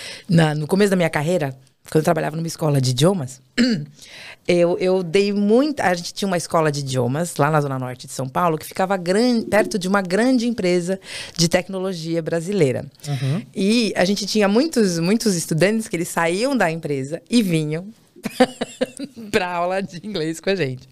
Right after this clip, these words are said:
Speaker 2: Sim.
Speaker 1: E era muito interessante que eles eram todos da área de tecnologia, muitos deles engenheiros, e eles tinham um jeitinho muito próprio deles de querer fazer tabelas com as coisas, e eu trabalhava em um lugar que tinha uma perspectiva mais construtivista,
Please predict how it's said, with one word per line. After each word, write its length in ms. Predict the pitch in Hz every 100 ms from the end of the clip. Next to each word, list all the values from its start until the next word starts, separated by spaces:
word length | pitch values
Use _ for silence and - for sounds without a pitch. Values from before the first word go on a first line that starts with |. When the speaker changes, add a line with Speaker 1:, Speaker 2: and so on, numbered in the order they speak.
| -
Speaker 2:
Sim. 320 | 440 403 139 143
Speaker 1:
E 60 |
era 140 | 208 214
muito 220 | 269 269
interessante 520 | 240 185 190 233 226
que 80 | 185
eles 120 | 175
eram 160 | 175 185
todos 180 | 208
da 100 | 196 175
área 120 | 160
de 140 | 156
tecnologia, 500 | 156 147 160 165 180
muitos 340 | 185 240 208 160
deles 400 | 156 139 139 - - - -
engenheiros, 880 | 175 170 165 190 185 208 175 143 - - - -
e 80 | 180
eles 280 | 185 202 -
tinham 260 | 214 214 220
um 40 |
jeitinho 480 | 214 208 - 233 214
muito 220 | 285 -
próprio 420 | - 262 302 196
deles 360 | 156 151 151 147
de 80 | 160
querer 520 | 170 160 175 180 165 - -
fazer 580 | - 180 160 165 165 143 - - -
tabelas 640 | 175 151 170 190 165 156
com 120 | - 147
as 100 | -
coisas, 720 | 139 170 196 185 156 143 -
e 100 | 170
eu 80 | 180 185 - _ _ -
trabalhava 500 | 180 185 185 190 196
em 60 |
um 40 | 196
lugar 240 | 180 180
que 100 | 202
tinha 140 | - 214
uma 60 |
perspectiva 500 | 208 190 196 - 196
mais 200 | 180 170
construtivista, 1120 | - 165 170 - 214 160 190 202 180 147 147